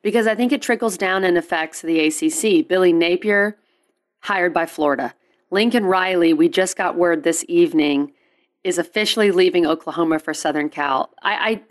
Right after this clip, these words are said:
I, I just said that sentence and I didn't believe it. That's crazy to me. <laughs> So then these other spots have to be filled.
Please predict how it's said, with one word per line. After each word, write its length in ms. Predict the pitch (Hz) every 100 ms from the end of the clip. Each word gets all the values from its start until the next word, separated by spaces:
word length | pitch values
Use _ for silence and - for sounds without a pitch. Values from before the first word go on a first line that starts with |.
| _ - -
I, 80 | 269
I 40 |
just 220 | 277 -
said 200 | 254 254
that 180 | 226 190
sentence 320 | 214 196 185
and 80 | 196
I 60 | 175
didn't 220 | 185 175
believe 320 | 160 202 165
it. 100 | -
That's 160 | 214 -
crazy 920 | - 214 220 202 240 285 311 247 220
to 160 | - 185
me. 420 | 156 143 175 214 _
<laughs> 60 | - _ _ _ -
So 220 | - 269 254
then 360 | 277 349 247
these 200 | 285 302 -
other 200 | 302 339
spots 360 | 339 285 285
have 180 | 202 190
to 80 | 208
be 80 | 226
filled. 360 | - 247 180